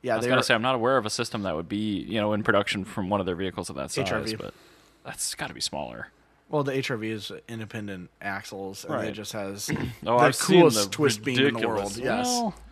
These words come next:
Speaker 2: it's absurd, but okay.
Speaker 1: It's
Speaker 2: I
Speaker 1: a
Speaker 2: just
Speaker 1: very cool twist beam.
Speaker 2: The all-wheel drive component, I'm interested in. The crossover component, I'm not interested.
Speaker 1: Well, no, the twist beam axle is what you would use in a Fit as well.
Speaker 2: I understand, but you actually have to have the component sized for it, right? And I think the H R V is a bigger vehicle than the,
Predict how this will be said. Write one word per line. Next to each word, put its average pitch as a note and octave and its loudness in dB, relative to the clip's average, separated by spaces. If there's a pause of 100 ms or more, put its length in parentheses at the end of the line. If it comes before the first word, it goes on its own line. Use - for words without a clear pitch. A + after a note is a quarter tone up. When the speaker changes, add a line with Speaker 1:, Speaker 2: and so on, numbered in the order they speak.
Speaker 2:
it's A#2 -8
absurd, F2+ -2
but D#2+ 0 (540)
okay. G2 -10 (180)
Speaker 1:
It's C3+ 0
Speaker 2:
I E3+ 8
Speaker 1:
a - 4
Speaker 2:
just C#3+ 0
Speaker 1:
very F3+ 8
cool D#3 6
twist C3 2
beam. E2+ -10
Speaker 2:
The E3+ 6
all-wheel G#3+ 8
drive F#3+ 10
component, F3 4
I'm C3 0
interested B2+ 0
in. A2 2
The G#2 0
crossover G2+ -2
component, D#2+ -10
I'm D2 -14
not B1 -14
interested. - -20
Speaker 1:
Well, C#3+ -2
no, A2+ -6
the A2 -10
twist - -6
beam A#2+ -6
axle G#2+ -4
is G2 -12
what F#2+ -10
you G2 -8
would G2 -8
use G2 -10
in F#2+ -12
a E2+ -12
Fit - -8
as F#2+ -14
well. F#2+ -8 (180)
Speaker 2:
I D#3+ -8
understand, B2 -8
but F#2+ -6
you G#2 -8
actually - -6
have - -12
to A2 -6
have G#2+ -4
the - -12
component A#2 -6
sized A2+ -4
for A1+ -10
it, B1 -12
right? F2 -4
And A2+ -8
I A2+ -6
think G#2+ -8
the A#2+ -2
H A2 -4
R G#2 -2
V G#2+ -6
is F2+ -12
a - -16
bigger F2 -8
vehicle F2+ -8
than E2+ -10
the, D#2 -12